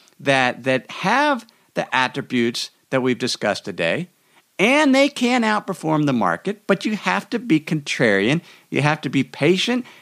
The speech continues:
arrogant, opportunist-, opportunistic, and fle-, flexible, and understand risk. I decided I would rather <laughs> focus on value investing, but focus on asset classes,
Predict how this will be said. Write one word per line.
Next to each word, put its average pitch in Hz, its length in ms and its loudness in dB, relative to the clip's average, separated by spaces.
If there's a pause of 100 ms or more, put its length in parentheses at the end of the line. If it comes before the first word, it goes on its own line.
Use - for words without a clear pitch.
(220)
arrogant, 165 480 2 (300)
opportunist-, 123 680 0
opportunistic, 170 680 0
and 147 140 2
fle-, - 320 -2
flexible, 143 680 -2
and 143 280 2
understand 151 560 0
risk. - 320 -2 (1600)
I 254 140 2
decided 202 600 2 (160)
I 175 200 0
would 151 340 -2
rather 156 680 2 (420)
<laughs> - 420 -20
focus 233 640 0
on 165 500 0 (400)
value 175 600 0
investing, 143 720 0 (200)
but 131 200 -8
focus 165 560 0
on 143 260 0
asset 107 380 -4
classes, - 520 -10